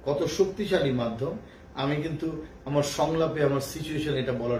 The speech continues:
চেষ্টা করেছি। অনেকেই ভালো অভিনয় করেছেন এখানে। পরিমণি অস-, আহ, অ-, অসাধারণ, তখন নতুন ছিল ও, তখন একটা ছবিও release হয় নাই ওর। আমি একটা নতুন মেয়ে খুঁজছিলাম, আমি, আমার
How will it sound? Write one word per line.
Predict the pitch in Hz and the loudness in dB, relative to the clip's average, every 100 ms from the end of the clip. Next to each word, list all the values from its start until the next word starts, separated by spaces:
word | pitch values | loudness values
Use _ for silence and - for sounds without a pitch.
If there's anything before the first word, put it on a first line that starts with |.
| - | -2
চেষ্টা | 123 - | -6 -4
করেছি। | 117 104 101 - - - - - - - - - | -4 -4 -8 -10 -16 -18 -20 -20 -20 -20 -14 -10
অনেকেই | - 156 160 175 | 0 2 4 2
ভালো | 151 160 | 2 2
অভিনয় | 170 165 170 | 2 2 0
করেছেন | 175 165 180 | 0 -2 -2
এখানে। | 165 170 170 - | -2 -2 -4 -4
পরিমণি | 143 151 156 160 | -4 -4 -4 -6
অস-, | - 131 - - - - - - | -6 -6 -10 -14 -18 -20 -18 -8
আহ, | 139 135 - - - - - | -4 -4 -6 -16 -20 -18 -8
অ-, | 156 - | -6 -2
অসাধারণ, | - 196 196 190 185 180 175 | -2 2 2 2 0 -2 -2
তখন | 170 175 | -4 -2
নতুন | 180 196 | -2 -2
ছিল | 190 185 | -2 0
ও, | 180 - - - - - - - - - | 0 -2 -6 -8 -16 -20 -20 -20 -16 -8
তখন | 135 165 165 | -2 -2 -2
একটা | 147 127 - 185 | -2 -4 0 0
ছবিও | 185 170 175 | 2 2 2
release | 156 165 160 | 2 0 0
হয় | 151 | -2
নাই | 160 165 | -4 -4
ওর। | 147 - | -2 -2
আমি | 135 | -4
একটা | 143 147 | -4 -4
নতুন | 143 160 | -4 -4
মেয়ে | 160 | -4
খুঁজছিলাম, | 180 165 - 170 156 - - - - - | -6 -8 -6 -4 -4 -8 -14 -20 -20 -8
আমি, | 139 147 | -2 0
আমার | 147 147 | 2 2